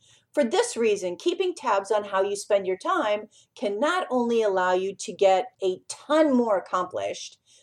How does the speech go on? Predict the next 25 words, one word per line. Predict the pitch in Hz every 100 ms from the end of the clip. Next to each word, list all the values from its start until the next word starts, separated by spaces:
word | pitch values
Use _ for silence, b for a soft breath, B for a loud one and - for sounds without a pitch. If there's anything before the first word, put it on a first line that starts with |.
| _
but | 233
will | 247 240 285
also | 415 - 349
enable | 240 226 208 214
you | 202
to | 196
feel | - 226 175
a |
lot | 175 226 294 -
better | 226 233 214
about | 185 147 165 190 240
yourself | 180 165 - 151 139 b b b -
after | 208 262 285
it's | 269 -
time | - 196 202 202
to | 220 -
go | 180 175 175 175 180
home | 170 170 165 165 - -
at | 160
the | 165 160
end | 160
of | 156
the | 151
day. | 151 151 127 - - _ _ b b b
Instead | 226 214 -